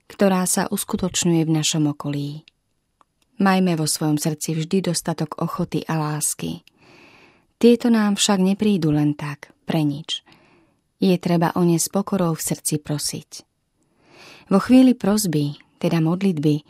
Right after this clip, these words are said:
je na mieste, ak si povieme: „Pane, dobre je nám s tebou.“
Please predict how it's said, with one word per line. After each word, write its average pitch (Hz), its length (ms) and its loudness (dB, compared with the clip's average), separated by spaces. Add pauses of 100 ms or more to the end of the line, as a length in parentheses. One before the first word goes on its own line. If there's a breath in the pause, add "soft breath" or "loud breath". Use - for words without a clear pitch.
(380 loud breath)
je 196 160 4
na 190 160 4
mieste, 202 320 0
ak 175 160 0
si - 160 -2
povieme: 170 720 0 (640 soft breath)
„Pane, 185 560 2 (240)
dobre 180 400 0
je 143 80 -4
nám 139 240 -8
s - 160 -6
tebou.“ 165 480 -10